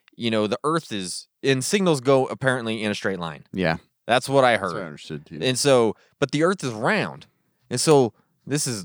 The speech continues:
Speaker 1: like, for those flat earthers, this is probably pisses them off. But if you send a signal, it still gets to the place it needs to go,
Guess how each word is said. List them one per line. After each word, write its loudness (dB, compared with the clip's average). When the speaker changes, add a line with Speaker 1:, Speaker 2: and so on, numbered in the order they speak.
Speaker 1:
like, 2
for -2
those 2
flat 2
earthers, -4
this -8
is -8
probably -2
pisses -10
them -8
off. -10
But 4
if -2
you -2
send 2
a 0
signal, -4
it -4
still -2
gets -4
to -12
the -4
place 0
it -6
needs -6
to -8
go, 2